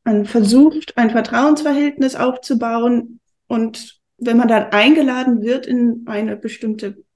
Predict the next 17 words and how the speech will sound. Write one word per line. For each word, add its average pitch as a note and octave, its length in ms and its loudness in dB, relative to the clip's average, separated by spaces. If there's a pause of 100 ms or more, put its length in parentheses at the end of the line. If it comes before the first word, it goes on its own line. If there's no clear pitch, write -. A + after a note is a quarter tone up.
(100)
Community, D#4 880 0 (400)
nimmt B3+ 360 -4 (180)
man A#3 160 -2
das G#3 220 0
dankbar - 380 -4
an, C#4+ 140 2 (120)
sagt, - 520 -4
warum A3 320 2
man E3+ 200 0
da F3 240 -4
ist, - 500 -10 (380)
dass - 240 -6
eben A#3 160 2
dann A3 160 0
auch A#3 220 0
klar A#3+ 300 -4
ist, B3+ 240 -6